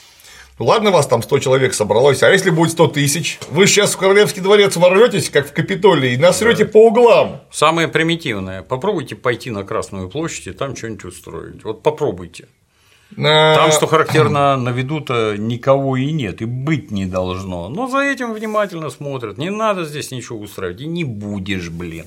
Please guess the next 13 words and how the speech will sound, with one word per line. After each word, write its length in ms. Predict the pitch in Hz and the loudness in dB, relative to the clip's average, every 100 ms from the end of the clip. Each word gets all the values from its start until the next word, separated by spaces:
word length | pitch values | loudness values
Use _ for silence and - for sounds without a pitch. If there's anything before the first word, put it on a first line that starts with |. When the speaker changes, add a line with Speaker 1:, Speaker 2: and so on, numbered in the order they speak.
| 104 | -2
Speaker 1:
Я 180 | 127 151 | 2 4
бы 480 | 170 170 165 160 127 | 6 6 6 2 -2
по-другому 600 | 135 139 131 262 214 139 | 2 2 6 6 6 2
бы 260 | 117 113 | 2 2
отметил, 580 | 120 - 131 117 98 85 | 2 -2 -4 -2 -2 -2
учитывая, 400 | 95 147 135 135 | -4 -6 -2 -2
что 140 | 131 147 | 0 0
это 120 | 127 | -2
не 100 | 127 | -6
двадцать 340 | 131 147 143 - | 2 2 2 0
первый 280 | 147 147 | 2 2
век 200 | 143 143 | 2 0
Москва, 760 | 123 123 - 190 220 - - | 2 0 2 4 4 2 -4